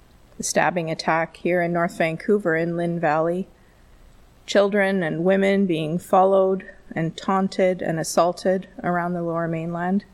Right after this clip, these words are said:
And as our numbers surge, I find myself being more concerned now than I was a year ago when everything was locked down much more significantly.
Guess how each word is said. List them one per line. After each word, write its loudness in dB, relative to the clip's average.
And 0
as 2
our 4
numbers 2
surge, 0
I 4
find 2
myself 0
being 0
more 4
concerned -2
now 0
than 4
I 4
was 4
a 2
year 2
ago 0
when 0
everything 0
was -4
locked 2
down 0
much -2
more 2
significantly. -4